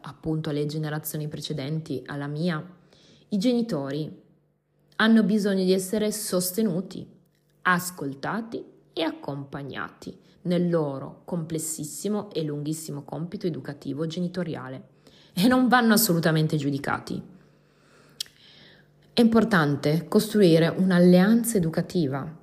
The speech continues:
generazionale e non solo generazionale, ma anche a livello territoriale, favorire una positiva interazione tra famiglie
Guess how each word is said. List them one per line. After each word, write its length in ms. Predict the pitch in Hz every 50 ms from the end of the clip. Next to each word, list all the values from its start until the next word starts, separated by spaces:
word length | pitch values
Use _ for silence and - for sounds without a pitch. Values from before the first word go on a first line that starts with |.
| _ _
generazionale 1300 | - 175 156 202 214 233 233 208 180 170 175 165 - - - 180 170 160 143 - - - - - - - - _ _ _ _ _ _
e 120 | - 226 220
non 220 | 214 226 226 214
solo 680 | 208 - - - - 269 240 185 160 156 143 - - - -
generazionale, 1160 | 175 160 151 175 156 147 135 139 139 - - - - 139 127 131 135 135 139 160 180 185 - - - - - -
ma 120 | 202 214
anche 240 | 214 220 220 - 220
a 40 | 202
livello 640 | 185 170 160 175 175 180 196 190 190 - - -
territoriale, 880 | - 208 190 180 175 165 - - 175 175 196 208 190 156 143 - - 156
favorire 760 | - - 175 160 170 175 165 165 165 160 160 151 147 156 - - - - - - -
una 180 | - 180 180 175
positiva 720 | 180 190 185 185 165 175 180 - 208 196 180 151 143 -
interazione 840 | - - 160 156 160 175 185 202 185 - - 233 233 269 311 311 294
tra 160 | - - 175
famiglie 680 | 180 - 196 190 175 127 - - - - - - -